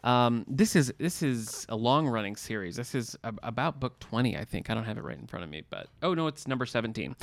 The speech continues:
Number seventeen in the, uh, Rita Mae Brown, Sneaky Pie Brown series.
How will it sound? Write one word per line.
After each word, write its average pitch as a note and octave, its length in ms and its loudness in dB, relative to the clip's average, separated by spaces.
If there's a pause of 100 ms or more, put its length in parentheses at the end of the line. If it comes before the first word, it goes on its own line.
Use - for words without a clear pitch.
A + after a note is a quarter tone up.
(340)
Number F3+ 380 4
seventeen B2+ 840 0 (140)
in A2+ 200 0
the, G#2+ 280 -2
uh, F2 320 -2 (220)
Rita A#2+ 260 2
Mae A2 100 -2
Brown, G#2 280 -4
Sneaky G#2+ 300 -6
Pie G2+ 200 -6
Brown G2 300 -6
series. E2+ 340 -6